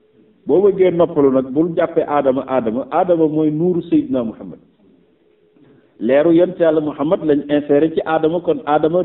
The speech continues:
yonent bi la représenté. Mu ne ko, Aadama doo leen yem. Aadama mën naa ko bëggal sama bopp. Xamoo ne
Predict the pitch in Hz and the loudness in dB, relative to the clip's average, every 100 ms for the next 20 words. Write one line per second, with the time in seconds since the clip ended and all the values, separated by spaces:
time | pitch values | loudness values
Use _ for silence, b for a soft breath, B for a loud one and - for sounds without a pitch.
0 | 147 147 170 185 180 175 170 170 160 131 | 0 0 0 -2 -6 0 0 0 0 0
1 | 110 - - _ - b b b - 151 | -2 -8 -16 _ -20 b b b -4 0
2 | 208 208 - 190 214 214 208 214 214 220 | 2 0 0 2 2 2 2 4 4 4
3 | 214 175 - - _ _ _ _ _ _ | 0 -2 -8 -20 _ _ _ _ _ _
4 | _ _ _ _ _ - 156 170 160 151 | _ _ _ _ _ -2 0 2 2 0
5 | 185 185 170 160 127 143 143 127 135 120 | 0 0 0 0 0 0 0 0 2 2
6 | 110 - 180 - - 175 196 202 180 | 2 0 -4 -6 -12 -4 2 2 2